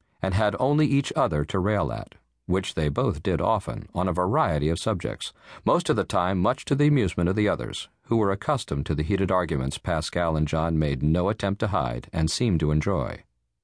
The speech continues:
The three couples had chartered a sailboat in the Caribbean together once, and rented a house in Long Island several times.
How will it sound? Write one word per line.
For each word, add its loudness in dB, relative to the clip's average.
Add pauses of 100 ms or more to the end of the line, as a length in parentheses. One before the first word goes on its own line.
(640)
The 2
three 2
couples 0
had 2
chartered 2
a 0
sailboat 2
in 2
the 2
Caribbean 0
together 0
once, -6 (360)
and 2
rented 2
a 2
house 2
in 4
Long 4
Island 0
several 0
times. -4